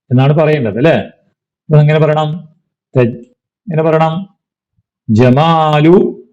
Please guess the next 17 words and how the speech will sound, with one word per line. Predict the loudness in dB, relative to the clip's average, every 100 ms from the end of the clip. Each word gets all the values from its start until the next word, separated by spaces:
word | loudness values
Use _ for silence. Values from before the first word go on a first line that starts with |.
| _ -2
അൽ | 0
ഹിന്ദ്, | 2 2 2 0 -4 -20 _ _ _ _ _ -4
ഇന്ത്യൻ | 0 2 4 2
ബ്യൂട്ടി | 2 2 4 4 2 -6 -20 _ _ _ -2
യതജല്ല, | 0 0 2 4 4 2 0 -4 -16 _ _ _ _ _ _ -4
വെളിവാകുന്നു | 2 2 4 2 0 2 2 2 -2 _ _ -2
ഫി | -2 0
താജ്മഹൽ, | -2 0 -4 -6 -8 -10 -14 _ _ _ _ _ _ _ -6
താജ്മഹലിലാണ് | -4 -2 -2 -2 -2 -2 -4
ഇന്ത്യയുടെ | -6 -4 -2 -2
ബ്യൂട്ടി | -2 -4 -2 -2 -2 -4 -8
സ്ഥിരകൊള്ളുന്നത് | -4 -4 -4 -8 -10 -8 -8 -10 -18 _ _ _ _ _ _ _ -2
എന്ന | 0 0
രീതിയിൽ | 0 -2 -2
നമുക്ക് | -2 -4 -6 -2
ക്യാപ്ഷൻ | -2 -4 -16
പറയാം. | -18